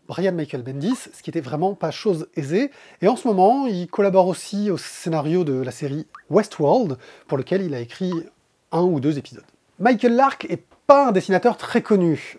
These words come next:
euh, mais si vous suivez un petit peu sa carrière, vous verrez qu'il a bossé, bah, beaucoup pour, euh, <laughs> Brubaker, notamment avec Daredevil,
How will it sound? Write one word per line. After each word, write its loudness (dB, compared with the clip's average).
euh, 4
mais 2
si -8
vous -4
suivez -4
un 2
petit -8
peu -4
sa -10
carrière, 0
vous -2
verrez 2
qu'il -2
a 4
bossé, 0
bah, -4
beaucoup 4
pour, 2
euh, 4
<laughs> -8
Brubaker, 6
notamment 4
avec -2
Daredevil, 4